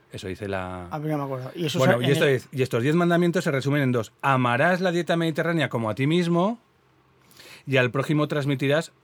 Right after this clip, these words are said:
Speaker 1: sus beneficios.
Speaker 2: ¿Y cómo se los transmito? Contándoselos.
Speaker 1: Pues mira, aquí estamos. <laughs>
Speaker 2: Ah.
Speaker 1: No sé, digo yo. Y el caso es, es que, no sé, a mí estas cosas me dan mucha dentera.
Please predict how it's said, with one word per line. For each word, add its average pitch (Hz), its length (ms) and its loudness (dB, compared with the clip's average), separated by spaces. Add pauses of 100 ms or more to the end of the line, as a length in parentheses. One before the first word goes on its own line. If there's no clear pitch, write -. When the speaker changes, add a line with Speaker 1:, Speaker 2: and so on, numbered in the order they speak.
Speaker 1:
sus 123 220 -4
beneficios. 98 680 -8 (1300)
Speaker 2:
¿Y 175 100 0
cómo 170 220 -2
se 170 80 -2
los 165 140 -2
transmito? 151 440 -4 (600)
Contándoselos. 151 680 -2 (300)
Speaker 1:
Pues 110 160 0
mira, 113 220 0
aquí 107 120 -4
estamos. 107 540 -6
<laughs> - 840 -4
Speaker 2:
Ah. 165 320 -2 (680)
Speaker 1:
No 165 100 0
sé, 143 180 0
digo 127 240 2
yo. 123 240 -2 (920)
Y 147 80 2
el 123 100 4
caso 127 240 4
es, 127 80 2
es 117 100 -4
que, 117 220 2
no 117 140 0
sé, 120 80 -4
a 113 60 0
mí 135 100 2
estas 139 240 0
cosas 131 240 0
me 117 80 2
dan 110 100 4
mucha 101 220 -2
dentera. 90 480 -8